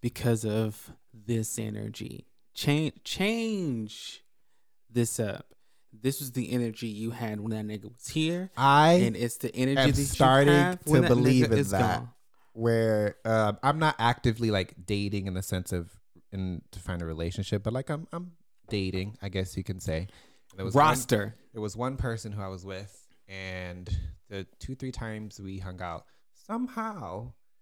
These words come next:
Speaker 2: their ex would come up in the <laughs> conversation. And then it, it was very casual. And I was like, "Huh, you talk about <laughs> your ex a lot. Maybe you still gotta go through some things that you gotta work through."
Speaker 1: There is just the opposite side of that.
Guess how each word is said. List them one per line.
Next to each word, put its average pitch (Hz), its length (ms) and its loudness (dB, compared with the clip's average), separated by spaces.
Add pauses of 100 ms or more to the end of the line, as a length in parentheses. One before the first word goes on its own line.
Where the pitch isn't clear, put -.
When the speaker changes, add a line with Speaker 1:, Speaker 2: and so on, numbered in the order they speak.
(140)
Speaker 2:
their 113 180 -6
ex 120 200 -6
would 117 100 -6
come 101 160 -6
up - 120 -8
in 85 80 -8
the 82 60 -10
<laughs> - 120 -10
conversation. - 880 2 (840)
And 185 120 2
then 202 100 2
it, 147 240 -6
it 151 60 2
was 165 180 2 (100)
very 123 200 4
casual. 123 600 0 (400)
And 117 80 -18
I 120 60 -10
was 123 120 -12
like, 113 200 -6 (160)
"Huh, 101 160 -4 (540)
you 127 80 -18
talk 143 220 -6
about 107 200 4
<laughs> - 80 4
your 175 120 6
ex - 280 6
a 113 60 0
lot. 101 260 2 (600)
Maybe 170 680 4
you 117 200 4
still 127 200 2
gotta 104 220 4
go 104 240 2
through 98 260 -2
some 104 200 -2
things 98 240 -4
that 101 140 -4
you 101 60 -8
gotta 90 240 -4
work 90 240 -2
through." 87 360 0 (500)
Speaker 1:
There 180 420 6
is 160 640 6 (200)
just 139 380 4
the 156 120 2
opposite 127 400 0
side 131 280 4
of 117 80 2
that. 113 260 -4